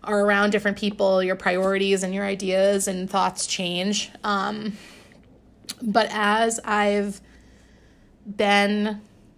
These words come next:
trying to connect with myself more, and I think therapy has helped with that, um, but I do think it's so powerful to connect with yourself and understand what is below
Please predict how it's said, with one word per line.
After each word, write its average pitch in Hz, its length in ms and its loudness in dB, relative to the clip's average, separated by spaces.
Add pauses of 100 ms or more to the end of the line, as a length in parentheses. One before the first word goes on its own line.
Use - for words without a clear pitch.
(1000)
trying 214 260 2
to 208 80 0
connect 196 380 -2
with 190 120 -6
myself 190 520 -2
more, 190 320 2
and 185 160 0
I 190 100 -2
think 202 320 -6 (560)
therapy 226 460 2
has 202 160 2
helped 202 400 0
with 196 180 -2
that, 190 560 0
um, 202 580 -4 (1080)
but 220 80 4
I 202 160 2
do 214 200 -4
think 208 200 -4
it's 196 100 -6
so 180 140 -2
powerful 175 520 0
to 190 80 -4
connect 185 480 -6
with 185 160 -4
yourself 165 580 -6 (520)
and 190 560 4 (240)
understand 214 1080 -2 (500)
what 226 320 2
is 269 160 0
below 180 840 0